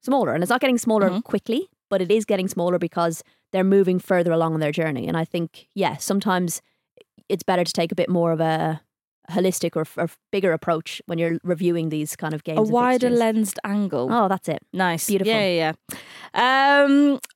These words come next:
Speaker 2: right. Well, we've had a nice, tasty little question come in, 'cause I think we obviously work in football. We're constantly in the thick of it all the time. We come across so much difficulty trying to capture every single moment of the weekend. And why is that?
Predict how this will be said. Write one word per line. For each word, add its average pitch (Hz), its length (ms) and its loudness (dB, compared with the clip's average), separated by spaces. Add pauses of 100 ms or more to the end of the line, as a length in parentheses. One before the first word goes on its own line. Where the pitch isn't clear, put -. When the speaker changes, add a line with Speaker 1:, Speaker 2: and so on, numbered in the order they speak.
Speaker 2:
right. 254 520 2
Well, 294 160 4
we've 320 100 4
had 370 200 4
a 403 120 0
nice, 339 320 0 (100)
tasty 262 420 0
little 226 180 2
question 170 560 -2
come 139 220 -4
in, 113 220 -4
'cause - 100 -8
I 220 60 2
think 254 280 0 (500)
we 247 240 2
obviously 285 340 2
work 233 360 2
in 214 120 2
football. 185 600 0
We're 208 260 2
constantly 240 840 2
in 240 160 4
the 247 100 4
thick - 280 -8
of 165 100 -2
it 139 220 0
all 269 220 2
the 233 120 0
time. 165 480 0 (280)
We 285 180 2
come 269 180 2
across 226 360 0
so 262 380 4
much 233 380 0
difficulty 165 840 0
trying 233 420 0
to 233 80 -4
capture - 520 -4
every 196 280 0
single 180 360 -2
moment 170 380 -2
of 170 180 -2
the 175 60 -6
weekend. 165 560 -2
And 170 200 -2
why 240 200 2
is 370 220 -2
that? 480 280 0